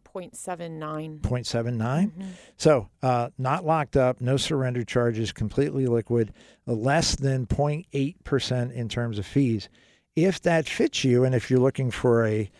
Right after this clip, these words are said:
Speaker 2: five, six, seven percent guaranteed cash flow, and you can look for, you, you can tolerate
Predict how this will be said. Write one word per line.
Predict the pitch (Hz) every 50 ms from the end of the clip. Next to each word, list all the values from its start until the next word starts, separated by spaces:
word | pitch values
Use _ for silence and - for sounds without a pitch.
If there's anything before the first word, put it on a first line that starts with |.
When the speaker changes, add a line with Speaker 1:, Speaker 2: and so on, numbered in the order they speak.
| _ _ _ _ _
Speaker 2:
five, | - - 123 117 113 113 120 135 147 160 147 - - -
six, | - - - 131 135 139 - - - -
seven | - - - 131 127 113 117 139 135 110
percent | 139 135 - - 135 135 135 104
guaranteed | - 120 117 120 131 139 143 - - 147 147 139 139 -
cash | - 139 143 156 165 151
flow, | - - 127 113 107 107 104 98 - - - _ _ _ _ -
and | 123 120 117
you | 117 117
can | - - 113 113
look | 117 117 120 -
for, | - - - 123 120 117 113 113 113 113 120 - -
you, | 123 113 107 113 - -
you | - 117 113 117 110
can | - 120 113 104
tolerate | - - - 143 165 180 175 151 131 120 113 104 98 104 117 - -